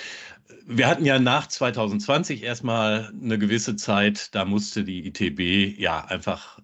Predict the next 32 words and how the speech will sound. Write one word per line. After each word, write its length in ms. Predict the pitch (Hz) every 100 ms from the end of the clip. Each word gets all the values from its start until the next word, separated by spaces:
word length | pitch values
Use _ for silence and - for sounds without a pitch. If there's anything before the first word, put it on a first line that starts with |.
| -
ähm, 260 | 80 101
digital 760 | 107 127 110 104 95 92 95 - _ _ -
und 200 | 92 -
rein 240 | 101 123
digital 460 | 113 107 104 104 107
stattfinden. 760 | - 117 - 131 131 127 143 - - -
Und 160 | - 117
ihr 100 | 120
habt 140 | 127
dann 180 | 117 127
gesagt, 320 | 175 139 143
wir 140 | 139 110
wollen 500 | 117 127 127 123 131
auf 220 | - 110 -
ein 300 | 107 107 107
hybrides 640 | 117 104 98 110 110 104 -
Modell 540 | 101 101 95 95 92 _ -
umschwenken. 920 | 104 117 - 107 92 87 - 69 67 - - -
Das 160 | - 78
heißt 280 | 110 135 -
also, 200 | 110 110
natürlich 560 | 98 107 123 139 123
steht 260 | - 113 107
die 80 | 110
Präsenzmesse 840 | 104 101 107 107 - - 139 -
im 140 | 104 98
Vordergrund, 680 | 117 147 131 120 131 135
aber 300 | - 110 117
ihr 120 | 104 95
habt 200 | 104 107
auch 300 | 98 90 -
ein, 460 | 92 95 95 90